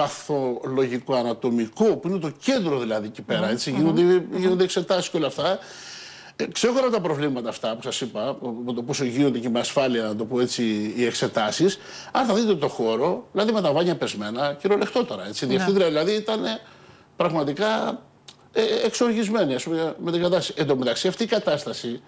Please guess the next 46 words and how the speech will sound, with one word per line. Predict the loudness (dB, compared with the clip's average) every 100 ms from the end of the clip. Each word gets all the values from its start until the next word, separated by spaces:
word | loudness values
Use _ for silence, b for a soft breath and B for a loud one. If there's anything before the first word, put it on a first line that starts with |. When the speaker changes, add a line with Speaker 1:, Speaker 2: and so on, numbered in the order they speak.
| B B B B B
Speaker 1:
αντί | 0 2
να | 4
κρατάει | 2 2 0
κάποιους | 0 -2 -4 -4
μέσα, | -4 -4
τους | -4 -2
οδηγεί | 0 -2
στην | -2 -4
παρέτηση, | -2 0 -2 -4 -10 -12
έτσι. | -10 -8
Speaker 2:
Μμμ, | -8 -8 -14 -14
μμμ. | -4
Speaker 1:
Δηλαδή, | 2 2
φεύγουνε | 2 2 2 2
μια | 2
ώρα | 2
αρχίτερα | 0 -2 -2
από | -2 -2
την | -6
ώρα | -6
που | -4
θέλανε | 0 0 0
ή, | -2 0
τέλος | 0 0
πάντων, | 2 2 0 -6 B B B B B B
ε, | -4 -2
δεν, | 2 2 0 -6 _ _ -18 -16 -8
σου | -2 2
λέει, | 4
«Έκανα | 2 2 -2
την | -2
προσπάθειά | -8 -4 0 2 2
μου, | 0
μία, | 0 2 0
δύο», | 0 0 0 0
Speaker 2:
Ναι. | -2 -4 -6
Speaker 1:
δεν | -2 2
πρέπει | 2 2
να | 0
υπάρχουν, |
ας |
πούμε, | 2
Speaker 2:
Εγκαταλείπουν. | 0 2 0 0
Speaker 1:
συνθήκες, | 0 0 0 0 0
ναι. | 0 0
Speaker 2:
Μμμ. | -2